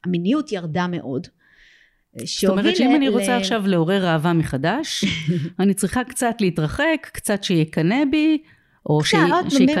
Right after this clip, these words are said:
Speaker 1: הכל
Speaker 2: לי,
Speaker 1: במידה.
Speaker 2: כן?
Speaker 1: כאילו, יש
Speaker 2: לא
Speaker 1: לך
Speaker 2: שיקנא בי, שיקנא לי, כן?
Speaker 1: כל הנושא הזה, כמו שאמרנו, עם הלופ של המעמד החברתי, זאת אומרת, אנחנו רוצים אנשים שהם ב-, עם-, מוקפים באנשים, ורצויים, ואהובים, ואם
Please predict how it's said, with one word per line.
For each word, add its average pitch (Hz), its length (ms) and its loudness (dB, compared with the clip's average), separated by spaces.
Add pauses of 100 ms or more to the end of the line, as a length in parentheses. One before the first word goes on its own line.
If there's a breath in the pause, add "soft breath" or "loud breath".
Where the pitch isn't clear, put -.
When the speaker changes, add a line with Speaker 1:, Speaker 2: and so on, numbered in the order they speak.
(120)
Speaker 1:
הכל 175 140 4
Speaker 2:
לי, 170 160 4
Speaker 1:
במידה. 165 520 2
Speaker 2:
כן? 269 260 2
Speaker 1:
כאילו, 220 260 0
יש 247 180 0
Speaker 2:
לא 208 60 4
Speaker 1:
לך 240 60 -2
Speaker 2:
שיקנא 226 360 0
בי, 185 180 0
שיקנא 180 480 0
לי, 190 300 0 (560 soft breath)
כן? 175 320 -2
Speaker 1:
כל 311 140 0 (240)
הנושא 233 260 0
הזה, 254 180 -2
כמו 226 140 -2
שאמרנו, 233 320 -2
עם 220 100 0
הלופ 208 320 2
של 226 200 -2
המעמד 190 480 -2
החברתי, 185 600 -4
זאת 226 120 -10
אומרת, 170 440 -6
אנחנו 190 280 -2
רוצים 277 300 -2
אנשים 254 380 -4
שהם 202 420 -10 (440)
ב-, 170 100 -8 (140)
עם-, 180 220 -8 (680 loud breath)
מוקפים 185 460 -6
באנשים, 135 760 -14 (120)
ורצויים, 180 720 -8
ואהובים, 170 680 -6
ואם 269 960 -2